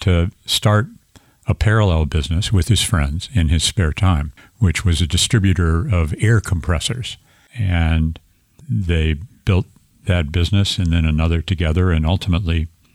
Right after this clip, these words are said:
I guess the best way for me to describe it is Lou Doerr was an entrepreneur's entrepreneur,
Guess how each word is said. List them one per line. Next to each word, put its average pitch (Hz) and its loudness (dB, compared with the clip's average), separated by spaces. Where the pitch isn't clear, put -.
I 98 2
guess 151 0
the 104 0
best 110 0
way 110 2
for 92 -2
me 90 4
to 80 -2
describe 87 0
it 82 -2
is 90 -2
Lou 117 2
Doerr 101 4
was 85 2
an 80 2
entrepreneur's 85 2
entrepreneur, 78 -2